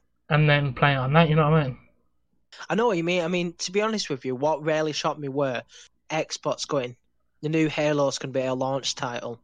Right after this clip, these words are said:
Speaker 2: I'm
Speaker 1: Yeah.
Speaker 2: like, "Wow."
Speaker 1: That is a
Speaker 2: Wow.
Speaker 1: big thing.
Speaker 2: It's massive. It's, I ju-, it's like if someone said to me, "Uncharted is gonna be day one."
Speaker 1: Yeah. It's gonna be
Speaker 2: And it
Speaker 1: amazing.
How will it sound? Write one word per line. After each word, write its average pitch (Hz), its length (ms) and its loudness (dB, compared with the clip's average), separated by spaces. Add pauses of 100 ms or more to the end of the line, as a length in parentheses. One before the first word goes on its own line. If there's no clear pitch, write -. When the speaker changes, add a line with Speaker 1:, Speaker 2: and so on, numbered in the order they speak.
(120)
Speaker 2:
I'm 131 80 0
Speaker 1:
Yeah. 117 180 4
Speaker 2:
like, - 100 -16
"Wow." 117 260 -8 (240)
Speaker 1:
That 135 320 6
is 120 340 -4
a 135 60 -2
Speaker 2:
Wow. 117 220 -4
Speaker 1:
big 120 200 0
thing. 113 320 -4 (1400)
Speaker 2:
It's 147 260 -6
massive. 160 420 -4
It's, 160 360 -6 (1000)
I 208 80 -4
ju-, - 180 -6
it's 247 240 -2
like 254 340 -2
if 190 100 -2
someone 220 220 0
said 202 220 -2
to - 120 -8
me, 135 140 0 (420)
"Uncharted 160 880 -2 (100)
is 139 180 -8
gonna 143 240 -6
be 135 360 -6 (680)
day 143 280 0
one." 135 360 -4 (760)
Speaker 1:
Yeah. 120 220 0 (480)
It's 135 100 -10
gonna 139 120 -2
be 135 100 0
Speaker 2:
And 123 100 0
it - 20 -4
Speaker 1:
amazing. 123 420 -4